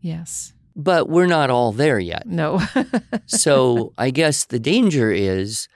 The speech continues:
Speaker 2: are so many people going to become dependent on letting a machine do their writing that they never develop the craft to the point where they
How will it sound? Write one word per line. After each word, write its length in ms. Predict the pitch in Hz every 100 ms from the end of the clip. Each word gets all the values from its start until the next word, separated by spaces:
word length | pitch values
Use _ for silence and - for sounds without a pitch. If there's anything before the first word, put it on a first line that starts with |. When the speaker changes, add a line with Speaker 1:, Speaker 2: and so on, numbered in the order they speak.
| _ 117
Speaker 2:
are 420 | 127 123 117 -
so 380 | - - - 165
many 220 | 170 156
people 440 | - 151 135 139 120
going 300 | 120 123 117
to 140 | 127
become 540 | 113 110 - 120 113 101
dependent 960 | 101 - - 160 185 170 101 95 - _
on 580 | 104 98 92 90 101 104 _ _ _ -
letting 580 | 110 127 131 123 113 -
a 100 | 110
machine 680 | 101 101 - 113 107 104 104 - - 104 101
do 200 | - 190
their 220 | 143 101
writing 500 | 90 90 85 90 98 - _ _ _
that 160 | 135 117
they 140 | 120
never 600 | 120 120 127 135 120 113 _ _ _ _
develop 520 | 123 110 120 113 -
the 100 | -
craft 760 | - - 202 196 101 107 - - _
to 140 | - 113
the 120 | 104
point 600 | - 165 147 110 107 - _ _ -
where 160 | 123
they 200 | 110 107